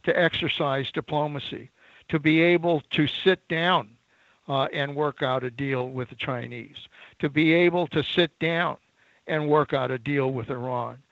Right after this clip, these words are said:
the ability to sit down and work out a deal with North Korea. Uh, that all requires work.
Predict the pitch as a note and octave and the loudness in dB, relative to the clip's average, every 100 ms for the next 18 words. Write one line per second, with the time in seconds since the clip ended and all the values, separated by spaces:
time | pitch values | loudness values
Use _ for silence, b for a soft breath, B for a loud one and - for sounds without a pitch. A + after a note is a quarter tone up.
0 | B B B D3 C#3+ E3 E3 E3 E3+ D3 | B B B 0 4 6 4 2 0 0
1 | - - F#3 - D#3 D#3+ E3 C#3+ - _ | -4 2 2 2 -2 0 0 -4 -10 _
2 | D#3 D3 D3+ - C3+ B2+ A#2+ C#3 D3 C3+ | -4 0 -2 0 -4 -4 -6 -2 -2 -2
3 | B2+ A#2+ C#3 B2 - - A#2+ B2 A2+ - | -6 -10 -8 -10 -6 -6 -4 -6 -10 -14
4 | _ b b b b - D3 D3+ E3 G#3+ | _ b b b b -6 -2 -2 2 2
5 | C#4+ A#3 G3+ F3 - G3+ G3 E3+ - F3 | 4 2 2 2 2 2 4 2 -2 4
6 | F3+ A3 G3+ - | 6 6 2 -8